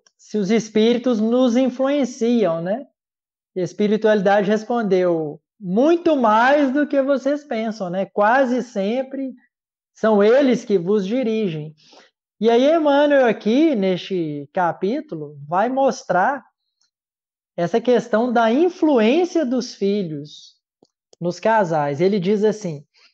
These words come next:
"O carinho repartido, em princípio a dois, passa a ser dividido por maior número de partícipes do núcleo familiar.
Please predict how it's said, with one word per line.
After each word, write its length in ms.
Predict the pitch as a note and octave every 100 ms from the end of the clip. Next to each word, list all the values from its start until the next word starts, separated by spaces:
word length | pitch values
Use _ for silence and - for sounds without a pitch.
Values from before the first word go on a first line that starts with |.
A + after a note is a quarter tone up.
| _ _ -
"O 100 | G3+
carinho 600 | A#3 B3+ G#3+ A3+ E4+ D4+
repartido, 880 | A3 A#3 G#3 D#3+ - - G#3 A3 E3
em 160 | A3
princípio 500 | A#3+ A3+ G#3 E3 D#3
a 120 | E3+ E3+
dois, 580 | D#3 F3 G#3 C#4+ - _ _ _ _ _
passa 380 | - F#3 G3+ A#3
a 80 | A3+
ser 260 | A#3 A3+
dividido 640 | G#3 A3+ A#3+ G#3 D3+ F#3 F#3+
por 200 | - A3+
maior 440 | A#3 A3+ F#3 G3+
número 680 | F3+ F3 A3 A3+ E3+ D3 C#3
de 160 | E3 D#3+
partícipes 1120 | F3 G3+ F#3 - F#3 F3 G#3 G#3 A#3 A#3 -
do 220 | E3 G#3+
núcleo 400 | B3 G3 G3 A3
familiar. 680 | G#3+ A#3+ B3 C4+ C#4+ C#3+ -